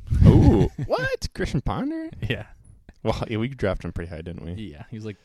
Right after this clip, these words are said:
Speaker 2: tenth or eleventh or twelfth or something.
Speaker 1: Yeah. Then
Speaker 2: Trash.
Speaker 1: Troy.
Speaker 2: It wasn't it, like,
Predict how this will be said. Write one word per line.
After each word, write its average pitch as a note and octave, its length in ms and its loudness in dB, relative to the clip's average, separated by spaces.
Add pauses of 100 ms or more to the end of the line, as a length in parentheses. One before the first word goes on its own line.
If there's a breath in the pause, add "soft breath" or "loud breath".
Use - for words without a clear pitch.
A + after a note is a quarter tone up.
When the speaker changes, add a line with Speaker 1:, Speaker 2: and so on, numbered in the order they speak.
(140)
Speaker 2:
tenth G2+ 240 -18
or F#2+ 60 -14
eleventh G2 380 -18
or - 120 -20
twelfth G2 280 -16
or G#2 60 -16
something. G#2+ 280 -14
Speaker 1:
Yeah. - 300 -12 (280)
Then F#2 140 -6
Speaker 2:
Trash. F2 140 -8
Speaker 1:
Troy. G#2 300 2 (760)
Speaker 2:
It B2+ 60 -8
wasn't F3 300 -4
it, B3 40 -6
like, F3+ 280 -6